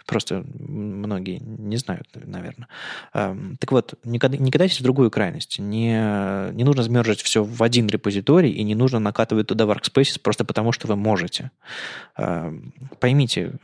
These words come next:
насколько вам это нужно. Если у вас действительно есть два, три, там, пять крупных, серьезных, отдельных, монолитных частей проекта, не нужно сливать все в одно. Если они развиваются разными командами или разными людьми, не нужно сталкивать их л-,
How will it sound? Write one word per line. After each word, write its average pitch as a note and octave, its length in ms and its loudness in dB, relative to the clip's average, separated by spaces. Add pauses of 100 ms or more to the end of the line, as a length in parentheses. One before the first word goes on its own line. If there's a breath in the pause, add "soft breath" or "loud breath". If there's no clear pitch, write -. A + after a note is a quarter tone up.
насколько A2 400 -2
вам A2 260 0
это A#2 240 -2
нужно. A#2 480 0
Если G2+ 260 -2
у A2+ 40 6
вас A2 100 4
действительно A#2 320 -2
есть G2 300 -2
два, A2 240 4
три, G#2 320 -2
там, F#2 260 -8 (280)
пять G#2 420 2 (260)
крупных, - 520 -2
серьезных, G#2+ 440 0
отдельных, G#2 480 0
монолитных G#2+ 580 -2
частей G#2 520 -2 (460 loud breath)
проекта, A2 440 2
не G2 80 -2
нужно B2+ 220 2
сливать A2 320 0
все - 200 -2
в G#2 40 -2
одно. C3 540 0
Если G#2+ 200 -4
они A2 140 0
развиваются A2 480 2
разными G#2 340 0
командами G#2 520 -2
или G2 100 -2
разными G2+ 340 -4
людьми, G2+ 300 -4
не B2 120 -4
нужно G#2+ 260 -4
сталкивать A2 440 -2
их G#2 120 -10
л-, G2+ 140 -6